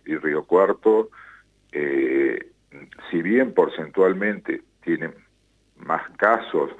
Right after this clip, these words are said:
digamos, nosotros tenemos más casos de personas de Río Cuarto que de la zona, en, en la totalidad de las derivaciones que vemos diariamente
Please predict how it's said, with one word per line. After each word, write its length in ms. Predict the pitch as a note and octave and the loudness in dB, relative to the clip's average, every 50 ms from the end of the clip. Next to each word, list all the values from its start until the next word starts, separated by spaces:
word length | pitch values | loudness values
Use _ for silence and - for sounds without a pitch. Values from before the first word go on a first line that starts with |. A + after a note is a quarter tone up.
| - - | -14 -10
digamos, 400 | C#2 C#2+ D2 D2+ D2+ D2+ D2 C#2 D2 C#2 C#2 | -6 -4 -4 -4 -4 -6 -8 -10 -12 -12 -12
nosotros 360 | C2+ C2+ - D#2 D2 D2+ D2+ | -14 -8 -8 -6 -6 -4 -6
tenemos 240 | D2+ D2 D2 D2 C#2 | -6 -6 -6 -6 -6
más 160 | D#2 D2+ - | -6 -6 -4
casos 340 | - - D2+ D2 - - C#2+ | -2 -2 -2 -2 -2 -4 -4
de 20 | C#2 | -2
personas 400 | - C#2+ - - - D2+ C#2+ C#2+ | -2 -2 -4 -4 -6 -6 -4 -4
de 80 | C#3+ | -4
Río 200 | - - - - | -2 -4 -4 -4
Cuarto 360 | - - F#2+ F2+ - - - | -2 0 -2 0 0 -2 -4
que 80 | - - | -4 -4
de 100 | - C#2 | -4 -4
la 140 | C#2 B1+ - | -4 -4 -6
zona, 540 | - - - F2 E2 D2 - D#2 F2+ F#2+ - _ - - - - - - - - - _ - | -4 -2 0 2 2 0 -2 -4 -8 -10 -10 _ -20 -20 -20 -20 -20 -20 -20 -20 -20 _ -6
en, 260 | D#2 D2+ C#2+ C#2 C#2+ - - - _ _ | -4 -4 -4 -6 -10 -14 -16 -18 _ _
en 260 | F#2 F#2+ F2+ E2 E2+ | -6 -6 -6 -2 2
la 180 | E2+ D#2+ D#2 - | 2 2 2 2
totalidad 880 | - F2+ D#2+ - - F2 E2 D2+ D#2 D#2+ D#2 D2+ E2+ G2 A2 A#2 A2+ - - - - _ _ _ _ _ | 2 2 2 2 2 2 2 2 0 -2 -2 0 2 4 4 2 2 -2 -8 -20 -20 _ _ _ _ _
de 260 | - C#2 C#2 D2+ C#2+ | -16 -6 -4 -4 -2
las 160 | C2+ C#2 C#2 | -2 -2 -4
derivaciones 720 | D2+ D2 D2 D2 D2 C#2+ C2+ - - F#2 G2 G2 G2 F#2 - | -4 -4 -4 -2 -2 -2 -2 -2 -2 -2 0 0 -2 -4 -6
que 120 | - - | -6 -4
vemos 400 | C2+ D2 D#2 E2 E2 E2+ D#2+ D2+ | -2 0 0 0 0 -2 -6 -4
diariamente 840 | D2+ D#2 D#2 D2 D2+ D2+ C#2+ D2 D#2+ E2+ F2+ F#2+ - - D#2 D2+ | -2 -2 0 0 0 -2 -4 -4 -6 -8 -8 -8 -6 -4 -4 -4